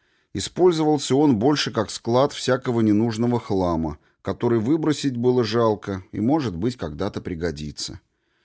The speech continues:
Виктор любил минимализм, поэтому дома не держал ничего лишнего, только основное. А вот в гараже был настоящий склад.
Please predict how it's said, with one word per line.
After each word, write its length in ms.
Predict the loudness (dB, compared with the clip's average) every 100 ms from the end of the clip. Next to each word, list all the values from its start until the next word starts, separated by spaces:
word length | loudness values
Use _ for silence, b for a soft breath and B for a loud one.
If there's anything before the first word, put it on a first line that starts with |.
| _ -6
Виктор 460 | -4 -2 0 2
любил 400 | 4 2 4 6
минимализм, 840 | 6 6 4 4 0 -2 -4 -10 -4
поэтому 480 | 0 2 0 -2 0
дома 340 | 0 0 2
не 160 | 2 2
держал 480 | 2 -2 0 2 2
ничего 480 | 2 0 -2 0 2
лишнего, 640 | 0 -2 -4 -6 -6 -6
только 340 | -2 -2 -2 -4
основное. 760 | -2 -4 -2 -4 -6 -8 -12 _ _ _ _ _
А 100 | -2
вот 180 | -2 -2
в 80 | 0
гараже 480 | 2 2 0 -2 0
был 260 | 2 2
настоящий 720 | 2 -2 -4 -4 -4 -4 -6
склад. 560 | -8 -8 -8 -8 -12